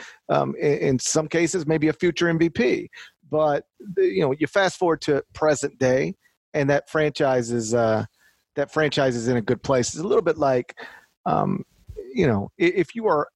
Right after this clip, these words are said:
hap-, if you're divorced, but then eleven years later, happily married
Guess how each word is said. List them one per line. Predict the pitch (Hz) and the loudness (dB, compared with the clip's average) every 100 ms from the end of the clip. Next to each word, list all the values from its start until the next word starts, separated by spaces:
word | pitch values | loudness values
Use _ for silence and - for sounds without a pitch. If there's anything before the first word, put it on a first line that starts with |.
| _ - - - - | _ -20 -20 -12 -6
hap-, | 113 185 185 | 0 0 0
if | - 147 | -2 -2
you're | 135 | 0
divorced, | 185 165 127 170 143 85 - - - _ _ _ - | 0 0 2 0 0 -2 -4 -6 -10 _ _ _ -10
but | 143 139 160 156 147 | -6 2 2 0 -2
then | 160 160 147 147 | 0 2 0 0
eleven | 151 135 147 156 165 | -2 2 2 2 0
years | 160 151 120 | 2 0 -2
later, | 120 123 131 151 165 180 _ _ _ | -2 0 2 2 0 -4 _ _ _
happily | - 135 147 160 139 135 | 0 2 2 2 0 2
married | 120 120 123 156 180 175 | 2 2 2 2 0 -2